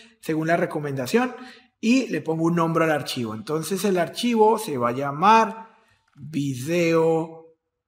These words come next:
CapCut y exportar.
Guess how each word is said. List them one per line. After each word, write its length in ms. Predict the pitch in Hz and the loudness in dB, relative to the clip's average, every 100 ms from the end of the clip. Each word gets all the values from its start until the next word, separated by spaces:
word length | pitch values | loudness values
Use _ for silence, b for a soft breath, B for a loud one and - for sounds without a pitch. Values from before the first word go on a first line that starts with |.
| _ _ _ _ _ _ _ | _ _ _ _ _ _ _
CapCut 760 | - 110 - - - 240 247 247 - - - _ _ _ _ _ - | -6 -6 -6 -14 -2 2 2 2 -6 -18 -20 _ _ _ _ _ -6
y 800 | 220 269 285 285 - - - _ | 0 2 2 -2 -10 -20 -20 _
exportar. 960 | 214 233 233 226 220 - 165 120 - | 2 4 4 2 2 2 0 0 -8